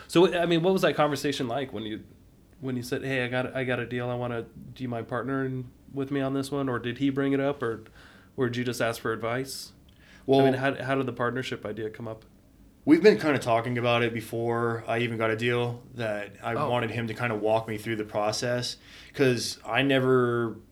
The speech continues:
Speaker 2: I mean, I never took a piece of paper to the title company or a lawyer before, and, you know, it's kinda scary because, like I said, once you, once you get that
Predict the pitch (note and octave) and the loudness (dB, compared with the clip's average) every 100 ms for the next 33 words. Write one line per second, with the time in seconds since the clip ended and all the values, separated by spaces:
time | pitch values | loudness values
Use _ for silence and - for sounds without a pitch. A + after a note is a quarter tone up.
0 | - B2+ B2+ A2+ G#2+ G#2 B2 C#3 B2+ A#2+ | -6 -2 -2 -2 -6 -4 0 2 2 0
1 | D3 C3+ C3 A#2 B2+ - B2+ A#2 G#2+ A#2+ | 2 2 2 -4 -2 -2 -2 -2 -4 -4
2 | A2 G#2+ G#2 G2+ G#2+ G#2 G2 G2 - A#2 | -4 -4 -6 -6 -4 -4 -6 -10 -6 -2
3 | G#2+ G#2 A2 G2 G#2 G2+ G2 G#2 G2+ G2+ | -2 -4 -8 -8 -10 -10 -8 -6 -4 -6
4 | G2 F#2+ G#2+ A2 G#2+ G#2 G#2 G2 G#2+ G2+ | -6 -2 2 4 4 2 -2 -6 -10 -4
5 | G#2+ G#2+ G#2 G#2 G2+ G2 F#2+ - - - | 0 0 0 -6 -8 -10 -12 -18 -20 -20
6 | - - - - - - _ _ - C3 | -20 -20 -20 -20 -20 -20 _ _ -14 -6
7 | A#2+ A#2 C3+ - - - - - - - | -2 0 -2 -6 -20 -20 -20 -20 -20 -16
8 | - F3 F3 - C#3 F#3+ C3+ A#2 C3 - | 0 2 4 4 4 6 4 2 0 -2
9 | - A#2+ A#2+ D#3+ D#3 C3 B2+ C3 B2 A2+ | -4 -4 0 2 4 2 2 2 2 0
10 | G#2+ A2+ - - C#3 D#3+ D3+ C#3+ A#2+ - | -4 -10 -14 -2 -2 4 4 6 0 -2